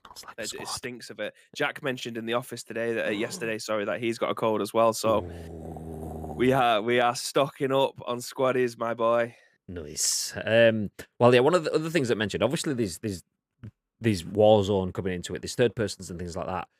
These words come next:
Speaker 1: But I didn't see whether they actually came back to it or not. They said that Modern Warfare two will be the first one. And, and, and, and let me stop for a second. They said something that's happening this year. I don't know whether it was Warzone two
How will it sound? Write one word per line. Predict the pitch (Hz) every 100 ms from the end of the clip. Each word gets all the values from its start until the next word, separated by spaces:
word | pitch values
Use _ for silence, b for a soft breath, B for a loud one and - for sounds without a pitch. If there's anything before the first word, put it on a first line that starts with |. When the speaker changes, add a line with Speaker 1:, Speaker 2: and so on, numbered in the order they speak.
| _ _ _
Speaker 1:
But | -
I | 120
didn't | 117 180 147
see | 180
whether | 151 147 117
they | 120
actually | 120 - 127
came | 113 117 101
back | 95 104 -
to | -
it | 113
or | 64 73
not. | 67 55 - _ _ _
They | - 127
said | - 135
that | 107 107 - _ _ _
Modern | 120 127 151 139
Warfare | 120 120 - 110
two | 104 - 113 135 -
will | 110 113
be | 101
the | 101 101
first | - 120 117 - - -
one. | 110 104 113 82 69 -
And, | 117 -
and, | 110 113
and, | - 107 -
and | 110 117 -
let | 110
me | 110
stop | -
for | -
a |
second. | - 78 69 - _ _ _ _ _ _
They | 127 135
said | - 151 123 90 - _ _ _ - 113
something | - 165 147 147
that's | 127 127
happening | 107 117 98
this | 101 -
year. | 85 73 -
I |
don't | 107 135
know |
whether | 143 143 139
it |
was | 123 98
Warzone | 110 117 110 101 95
two | - 85 76 73